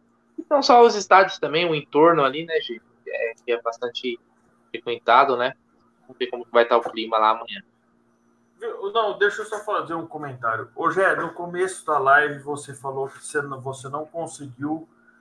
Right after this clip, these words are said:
Speaker 2: comprar os ingressos pra ir no jogo de amanhã. O Bruneiro acabou de falar agora que tem sobrando. Que, o que que aconteceu?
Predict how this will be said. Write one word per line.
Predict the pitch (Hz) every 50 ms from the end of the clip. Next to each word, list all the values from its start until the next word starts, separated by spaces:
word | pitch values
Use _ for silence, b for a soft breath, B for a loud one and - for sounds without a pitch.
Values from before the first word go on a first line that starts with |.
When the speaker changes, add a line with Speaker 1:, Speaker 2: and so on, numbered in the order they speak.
| b b b b _ _
Speaker 2:
comprar | - 143 139 131 127 - 131 131 131 135 135 131 131 131 131 127 127 123 120 117 117 117 - _ _ _ _ _ _ _
os | 117 110 113
ingressos | 139 151 143 123 123 135 135 139 143 139 - - - - - - _ _
pra | _ 120 117 117
ir | 120
no | 120 123
jogo | 120 123 127 131 127 131
de | 131
amanhã. | 131 127 123 117 107 104 95 _ _ _ _ _ _ _ _ _ _ _ _ _ _ _ _ _ _ _ _ _ _ _ _ _ _ _ _
O | - 110
Bruneiro | 113 113 117 127 131 131 131 135 143 147 147 143
acabou | 139 - - 131 127 127 131 131
de | 127 -
falar | - - - 127 123 120 120
agora | - 113 117 120 127 131 135 131
que | - -
tem | _ _ 151 151 156 160 156 147 139 131 127 _ _ _ _ _
sobrando. | _ - - 147 135 117 127 127 127 117 117 - - - _ _ _ _ _ _ _ _ _ _ _ _ _ _ _ _ _
Que, | _ - _ _ _ _ _ _
o | 151 143
que | 131 - - - -
que | - 254
aconteceu? | 214 - 208 190 180 165 - 165 143 - - - 123 107 95 87